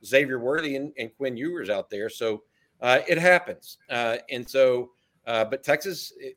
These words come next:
the style of ball, uh, that they're playing right now, pretty good. All right, tonight, uh, everybody, we're gonna take y'all's questions, uh, and, uh,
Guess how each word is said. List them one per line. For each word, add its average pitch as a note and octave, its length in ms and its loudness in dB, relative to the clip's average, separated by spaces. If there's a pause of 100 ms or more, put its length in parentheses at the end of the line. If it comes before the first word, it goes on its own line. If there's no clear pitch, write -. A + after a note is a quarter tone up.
(120)
the C3+ 60 -12
style D3 340 0
of D3+ 80 -6
ball, D#3+ 400 0 (160)
uh, A2+ 240 -2
that A2+ 160 -14
they're C3+ 100 0
playing C#3+ 380 -2
right G#2+ 180 -2
now, A2 200 -4
pretty C3 240 -8
good. B2+ 200 2 (300)
All C#3+ 80 4
right, C#3+ 180 4
tonight, E3 480 2 (120)
uh, C3 260 4 (260)
everybody, D3+ 380 2
we're D3 140 -2
gonna F#3+ 120 0
take E3+ 280 2
y'all's C3+ 280 4
questions, D#3 720 0 (380)
uh, A#2 320 2 (120)
and, A#2+ 380 -4
uh, A2 240 6